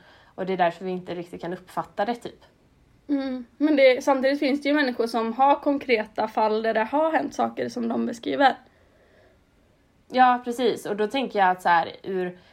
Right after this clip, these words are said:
Speaker 1: ett andevärldsperspektiv så är väl det väldigt konkreta grejer, kanske.
Speaker 2: Ja, jo, men säkert.
Speaker 1: Medan vi tycker fortfarande att de är lite luddiga, typ.
Speaker 2: Ja, jo, men absolut.
Speaker 1: Jag vet inte, alltså, ena sekunden blir jag verkligen så här:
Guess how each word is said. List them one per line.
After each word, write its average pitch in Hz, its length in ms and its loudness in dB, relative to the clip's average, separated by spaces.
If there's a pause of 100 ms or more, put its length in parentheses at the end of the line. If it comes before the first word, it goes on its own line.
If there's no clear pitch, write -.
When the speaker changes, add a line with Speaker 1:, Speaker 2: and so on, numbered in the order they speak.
(120)
Speaker 1:
ett - 280 -10
andevärldsperspektiv 220 1500 -6 (120)
så - 160 -6
är 190 260 4
väl 196 140 -8
det 185 240 0 (180)
väldigt 185 1000 -2
konkreta 202 580 -8
grejer, 175 380 -6
kanske. - 360 -12 (460)
Speaker 2:
Ja, 247 320 2 (220)
jo, 269 180 6
men 247 160 0
säkert. 220 220 4
Speaker 1:
Medan 202 140 4
vi 190 160 2
tycker 190 320 -2
fortfarande 202 460 0
att 233 80 4
de 240 140 0
är 180 100 2
lite 180 220 -4
luddiga, 175 420 -2
typ. - 220 -12 (800)
Speaker 2:
Ja, 285 300 0 (260)
jo, 262 180 -4
men 262 280 -8
absolut. 269 500 -12 (1600)
Speaker 1:
Jag 196 120 0
vet 196 400 -2
inte, 240 200 2
alltså, 190 140 0
ena 196 280 0
sekunden 202 340 -4
blir 175 100 0
jag 170 140 2
verkligen 170 340 -2
så 185 120 -4
här: 160 320 0